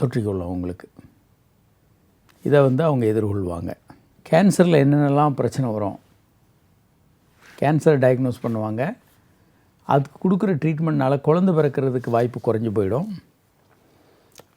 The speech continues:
பாடி சரியா இல்ல, ஒரு ஆரோக்கியமா இல்லைன்ற உணர்வு வரும்.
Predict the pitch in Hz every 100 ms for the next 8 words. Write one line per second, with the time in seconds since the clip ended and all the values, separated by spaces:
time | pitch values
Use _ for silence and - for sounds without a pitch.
0 | _ - - _ - 143 185 220 220 202
1 | 180 143 - _ _ _ _ _ _ _
2 | _ _ _ _ _ - - 160 170 190
3 | 175 156 135 135 127 117 120 139 160 165
4 | 160 151 139 131 139 135 127 120 117 127
5 | 127 110 104 202